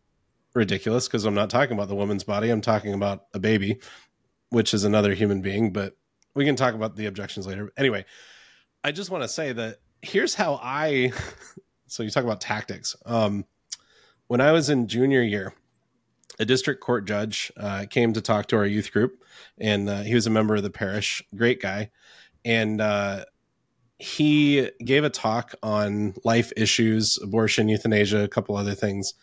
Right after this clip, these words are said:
And he basically just said, "Look, it's not open to us to be in favor of abortion in any way, shape, or form."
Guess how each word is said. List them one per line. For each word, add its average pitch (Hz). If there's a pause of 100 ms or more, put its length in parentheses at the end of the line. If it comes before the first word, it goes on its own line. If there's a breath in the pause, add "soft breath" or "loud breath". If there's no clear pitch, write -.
(760 loud breath)
And 127
he 127
basically 165
just 120
said, 127
"Look, - (240)
it's 131
not 151
open 139
to 107
us 104
to 117
be 107 (240)
in 117
favor 117
of 107
abortion 107
in 123
any 120
way, 120
shape, 107
or 101
form." -